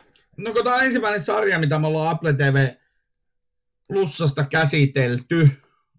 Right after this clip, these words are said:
ja ite, ite nyt puolivahingossa sen tosiaan, mä oon sanonut sen niin monesti, niin otin tossa taannoin, ja, ja olen kyllä ollut ihastunut näihin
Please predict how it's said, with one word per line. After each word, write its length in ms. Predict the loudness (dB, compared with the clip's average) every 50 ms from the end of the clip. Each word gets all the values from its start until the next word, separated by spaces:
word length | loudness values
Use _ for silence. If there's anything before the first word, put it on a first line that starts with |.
| _ _ _ _ _ _ _ _ _
ja 380 | -2 0 2 2 2 0 -4 -12 _ _ _
ite, 340 | -6 -4 -2 -2 -2 -2 -4 -6
ite 280 | -8 -6 -4 -2 -2
nyt 180 | 0 -2 -2 -2
puolivahingossa 800 | -4 -4 -2 0 0 2 4 4 4 2 2 -2 -6 -6 -4
sen 180 | -2 -2 -2 -2
tosiaan, 460 | -4 -2 0 2 2 0 0 -4 -6 -10 _ _ _ _ _ _
mä 80 | -14 -14
oon 120 | -14 -14 -20 _ _
sanonut 420 | -2 2 4 4 4 4 2 -2 -6
sen 120 | -8 -6
niin 120 | -6 -4
monesti, 420 | -4 -4 -4 -4 -6 -8 -8 -12 -10
niin 220 | -10 -10 -10 -10 _ _ _ _ _ _ _
otin 360 | 0 0 2 4 2 2 0
tossa 260 | -2 -8 -8 -8 -10
taannoin, 680 | -6 _ 0 0 2 2 2 2 0 -2 -4 -4 -6 -6
ja, 240 | -6 -6 -6 -10 _ _ _ _ _ _ _ _ _
ja 200 | -8 -8 -8 -8 _ _ _ _ _ _ _ _ -4
olen 260 | -2 0 0 0 0
kyllä 240 | -2 -2 -4 -4 -6
ollut 380 | -4 -6 -4 -4 -4 -6 -4
ihastunut 760 | -2 -4 -2 0 0 -2 -2 -2 -4 -10 -10 -10 -10 -12 -10
näihin 380 | -6 -4 -2 -2 -2 -4 -8